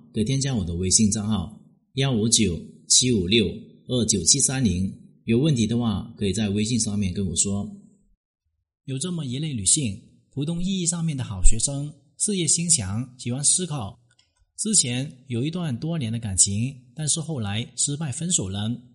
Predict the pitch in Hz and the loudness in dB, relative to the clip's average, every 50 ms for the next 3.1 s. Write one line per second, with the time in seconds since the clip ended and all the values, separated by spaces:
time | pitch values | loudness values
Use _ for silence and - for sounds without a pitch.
0 | _ _ _ _ _ - 165 180 165 - 202 190 135 101 - - - _ _ - | _ _ _ _ _ -8 0 4 6 6 6 4 0 -2 -6 -12 -20 _ _ -2
1 | 196 214 220 202 - 139 123 127 131 135 143 147 - - 120 123 131 131 131 127 | 0 0 2 2 2 2 0 -2 -2 -4 -6 -8 -6 -4 -4 -2 -2 -2 -4 -4
2 | 113 113 117 135 131 107 - - 165 - - 165 143 117 113 110 101 98 - - | -4 -2 -2 -2 -2 0 0 0 2 2 2 0 0 -2 -4 -4 -6 -8 -10 -14
3 | - | -20